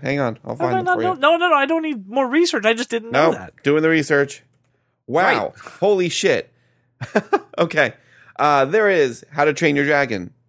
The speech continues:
Speaker 1: released in two thousand three. Then two thousand four,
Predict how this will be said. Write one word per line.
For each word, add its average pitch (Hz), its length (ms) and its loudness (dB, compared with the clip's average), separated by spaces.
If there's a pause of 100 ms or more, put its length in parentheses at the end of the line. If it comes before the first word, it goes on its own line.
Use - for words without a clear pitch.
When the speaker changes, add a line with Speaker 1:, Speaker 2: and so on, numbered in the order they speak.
(120)
Speaker 1:
released 110 260 -4
in 113 80 -12
two 113 140 -4
thousand 107 260 0
three. 117 240 -4 (800)
Then 127 140 2
two 127 160 -6
thousand 127 360 -2
four, 117 440 -2